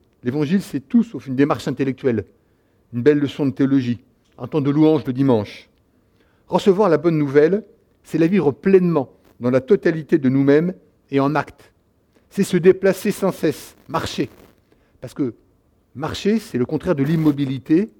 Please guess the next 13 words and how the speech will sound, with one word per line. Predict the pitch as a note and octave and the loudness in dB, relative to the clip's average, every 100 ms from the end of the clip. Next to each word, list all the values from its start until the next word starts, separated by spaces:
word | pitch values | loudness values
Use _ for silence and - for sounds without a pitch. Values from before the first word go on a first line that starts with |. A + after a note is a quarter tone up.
| _ _ _ _ _ - | _ _ _ _ _ -8
L'immobilité, | C3 E3 D#3 D#3+ D#3 - - | -4 0 0 0 -4 -8 -10
c'est | B2+ | -2
la | A#2+ | 0
mort, | B2 C3 E3 - | 0 0 -2 -4
et | A#2+ | -4
la | A#2+ | -4
marche, | C#3+ - - - | -4 -8 -18 -16
c'est | - | -6
la | A2+ | -4
vie. | G2+ - _ _ _ _ _ _ _ _ _ _ _ _ _ | -4 -8 _ _ _ _ _ _ _ _ _ _ _ _ _
Comme | G#3+ G3 D#3 | 0 2 2
des | D#3+ D#3+ | 0 0
enfants. | D3 D3+ B2 | -4 -8 -10